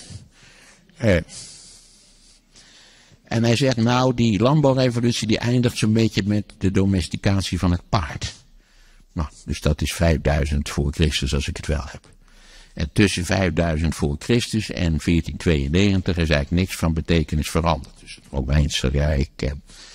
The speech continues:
Chinese Rijk en de wereldgodsdiensten, dat doet er allemaal niks toe. Dat zegt hij natuurlijk niet met zoveel woorden, dat bedoelt hij ook niet. Hij bedoelt in feite dat,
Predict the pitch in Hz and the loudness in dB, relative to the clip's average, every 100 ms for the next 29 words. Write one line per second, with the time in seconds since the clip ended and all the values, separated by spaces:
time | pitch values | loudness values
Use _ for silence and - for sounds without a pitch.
0 | - - - - - - 78 78 - 73 | -20 -20 -14 -8 -6 -2 0 0 0 0
1 | 71 73 71 71 - 71 67 69 73 76 | 2 2 0 0 -2 -4 0 0 2 2
2 | 73 73 - 73 67 69 71 69 - - | 2 -2 -2 -4 -2 -2 0 0 -2 -4
3 | 65 67 - 71 69 69 69 71 73 65 | -2 -2 -2 -2 0 -2 -2 0 0 -2
4 | - 85 - - - - - - - - | -8 -10 -14 -20 -20 -20 -18 -10 -4 -4
5 | - 73 73 - 69 80 - 80 - 82 | -2 0 0 0 0 0 2 0 0 0
6 | 73 73 78 78 73 71 - 95 - 98 | 2 2 2 2 0 0 -2 -4 -2 2
7 | 98 - 98 85 87 85 82 80 71 62 | 2 2 0 0 2 2 2 0 0 -4
8 | - - 87 95 101 104 85 87 82 80 | -8 -2 2 2 0 -4 -2 0 2 0
9 | 80 - 76 78 - | -2 -2 -2 -2 -10